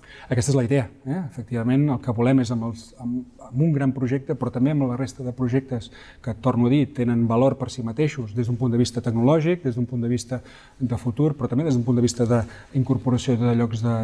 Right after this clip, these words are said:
treball, que siguem capaços de generar el, el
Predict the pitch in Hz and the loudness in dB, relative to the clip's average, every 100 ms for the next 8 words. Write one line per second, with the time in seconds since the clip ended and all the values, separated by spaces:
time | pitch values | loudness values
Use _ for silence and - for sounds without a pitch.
0 | 110 127 143 165 127 - 123 117 117 120 | 0 2 4 2 -2 0 2 2 2 0
1 | 120 110 143 131 - - - 123 113 120 | -2 0 0 -2 -8 -20 -8 -4 0 2
2 | 117 117 120 135 135 123 117 113 120 - | 2 4 4 2 0 0 2 0 -2 0
3 | 120 | 2